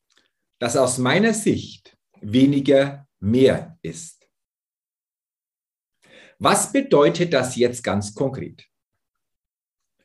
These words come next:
Vielleicht kennst du auch die Situation. Wir haben in unserem Haus, in unserer Wohnung oft Gegenstände stehen, die schon über einen langen Zeitraum dort stehen, wo sie stehen.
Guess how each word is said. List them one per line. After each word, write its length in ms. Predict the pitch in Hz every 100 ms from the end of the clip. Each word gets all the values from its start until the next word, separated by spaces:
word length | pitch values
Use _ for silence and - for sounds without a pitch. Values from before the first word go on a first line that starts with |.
| _
Vielleicht 460 | - 160 214 -
kennst 320 | - 214 220 -
du 60 |
auch 200 | 135 151
die 100 | 170
Situation. 720 | 170 165 147 143 - 82 - _ _ _ _ _ _ _ _ _ _ _ _
Wir 180 | 120 123
haben 500 | 160 185 208 147 104
in 120 | 117
unserem 400 | 113 123 110 101
Haus, 680 | 123 196 214 - - - _ _ -
in 120 | 123
unserer 400 | 123 127 117 101
Wohnung 400 | 127 160 185 185
oft 300 | 131 127 -
Gegenstände 680 | 156 202 220 - 127 127 120
stehen, 640 | - 120 165 220 220 - _ _ _ _ _ _ _ _ _
die 80 | 147
schon 200 | 151 170
über 180 | 165 170
einen 200 | 165 165
langen 460 | 143 175 240 254 247
Zeitraum 720 | 147 127 156 156 160 165 165
dort 240 | 139 139
stehen, 460 | - - 139 160 -
wo 160 | 98
sie 160 | 95 123
stehen. 560 | 123 151 156 87 -